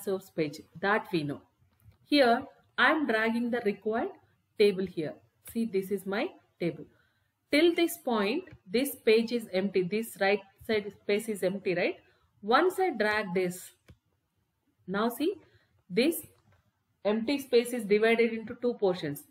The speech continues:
the above part and the below part. This above part is called the canvas, and this is the data preview page. Once you drag your tables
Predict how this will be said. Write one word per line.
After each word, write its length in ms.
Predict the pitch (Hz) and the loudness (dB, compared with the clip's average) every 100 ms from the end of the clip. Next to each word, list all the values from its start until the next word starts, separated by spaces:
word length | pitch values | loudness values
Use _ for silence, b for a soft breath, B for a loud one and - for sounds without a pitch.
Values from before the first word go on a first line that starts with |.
| 170 | -2
the 160 | 196 185 | 0 0
above 280 | 190 226 226 | 2 2 2
part 180 | 233 233 - | -2 -4 -4
and 180 | 202 | -2
the 60 | 208 | -2
below 300 | 185 170 151 | -2 -2 -2
part. 240 | - 139 - b b b - | -8 -16 -18 b b b -2
This 220 | 247 240 - | -2 0 -2
above 340 | 214 247 285 | 2 4 4
part 240 | 254 240 226 | 2 -2 -2
is 140 | 226 - | -4 -4
called 280 | 196 185 180 | -2 0 0
the 80 | 196 | -4
canvas, 640 | - 185 160 147 127 - - _ _ _ _ _ _ _ _ | -2 -2 -2 -4 -10 -14 -20 _ _ _ _ _ _ _ _
and 240 | 220 254 392 - - _ _ _ _ - | -2 0 -4 -12 -20 _ _ _ _ -4
this 220 | 214 233 | -2 2
is 140 | 285 | 0
the 180 | 226 285 494 - _ _ _ _ _ _ _ _ _ _ _ 175 | 4 2 2 -8 _ _ _ _ _ _ _ _ _ _ _ 4
data 420 | 220 240 262 285 - - | 6 6 4 -2 -4 -4
preview 420 | 220 196 233 233 | -2 0 -2 -2
page. 240 | 160 131 - _ _ _ _ _ _ _ _ _ _ | -4 -6 -10 _ _ _ _ _ _ _ _ _ _
Once 380 | 233 285 330 - | 4 4 0 0
you 180 | 294 277 | 0 0
drag 460 | 202 226 269 269 | 0 2 2 2
your 160 | 277 254 | 0 2
tables 500 | 233 220 226 247 | 2 2 2 -2